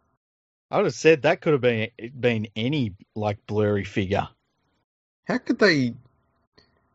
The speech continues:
Speaker 2: how could they luck out so much that they found the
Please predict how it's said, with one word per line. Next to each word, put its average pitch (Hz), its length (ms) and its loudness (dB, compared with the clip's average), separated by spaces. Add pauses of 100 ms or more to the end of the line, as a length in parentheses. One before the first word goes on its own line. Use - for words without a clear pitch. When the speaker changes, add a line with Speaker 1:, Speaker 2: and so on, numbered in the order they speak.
(580)
Speaker 2:
how 190 140 -4
could 220 160 0
they 165 140 6
luck 120 360 0
out 87 180 0
so 123 260 0
much 120 220 0
that - 100 -12
they 113 120 4
found 113 200 2
the 113 140 -2